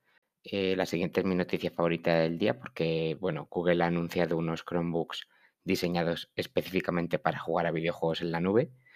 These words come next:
y me hace especial gracia porque Google anunció que cierra Stadia hace poquitos días.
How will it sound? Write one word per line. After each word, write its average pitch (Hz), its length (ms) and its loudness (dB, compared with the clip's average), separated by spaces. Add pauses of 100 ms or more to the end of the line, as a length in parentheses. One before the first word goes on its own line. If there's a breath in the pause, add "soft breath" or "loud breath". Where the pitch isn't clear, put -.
(280 soft breath)
y 92 240 2
me 92 100 0
hace 87 140 0
especial 85 340 2
gracia 85 340 2
porque 80 540 0
Google 90 300 2
anunció 87 420 2
que 85 100 -2
cierra 82 300 0
Stadia 82 540 0
hace 85 200 -2
poquitos - 480 -2
días. 104 360 0